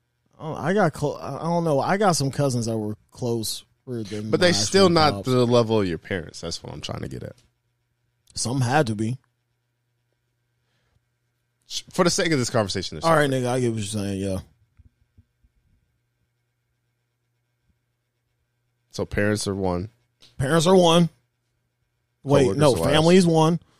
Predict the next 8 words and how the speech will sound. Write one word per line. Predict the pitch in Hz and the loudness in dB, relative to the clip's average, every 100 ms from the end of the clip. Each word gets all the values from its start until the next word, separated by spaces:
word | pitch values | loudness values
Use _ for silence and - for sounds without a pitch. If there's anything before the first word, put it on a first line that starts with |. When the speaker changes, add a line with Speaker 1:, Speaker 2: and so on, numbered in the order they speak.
| _ _ _ _ | _ _ _ _
Speaker 1:
for | - 147 | -4 0
me. | 139 147 _ _ _ _ _ _ _ _ _ _ | 2 0 _ _ _ _ _ _ _ _ _ _
Then | 135 147 | -2 0
parents | - 143 147 131 | 2 4 4 2
would | 139 | 2
be | 143 | 4
second. | 143 143 135 139 _ _ _ _ _ _ _ _ | 6 4 4 0 _ _ _ _ _ _ _ _
Speaker 2:
I'm, | 123 156 | -12 -12